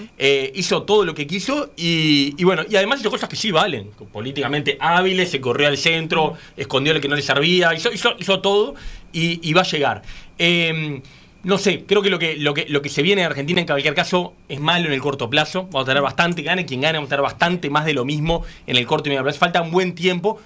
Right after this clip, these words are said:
Speaker 1: Ojalá alguien después pueda de alguna forma ordenar, estabilizar y que Argentina pueda volver a alguna, alguna senda de crecimiento. Eh,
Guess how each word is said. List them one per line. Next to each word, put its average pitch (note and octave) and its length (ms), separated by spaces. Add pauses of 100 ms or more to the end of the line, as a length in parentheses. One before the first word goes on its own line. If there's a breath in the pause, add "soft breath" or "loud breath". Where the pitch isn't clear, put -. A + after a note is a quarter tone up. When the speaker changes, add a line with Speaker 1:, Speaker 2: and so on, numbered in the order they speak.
(200 loud breath)
Speaker 1:
Ojalá D#3 480
alguien E3 240
después D3 260
pueda D#3 220
de C#3+ 60
alguna C3+ 200
forma D3 220
ordenar, C3+ 560
estabilizar A#2+ 680
y C3+ 40
que A#2 80
Argentina C#3 420 (320 loud breath)
pueda E3 260
volver D3 280
a - 20
alguna, D3 320
alguna C#3+ 460
senda D#3 440 (320 loud breath)
de F#3 140
crecimiento. E3+ 760 (300 loud breath)
Eh, C#3+ 540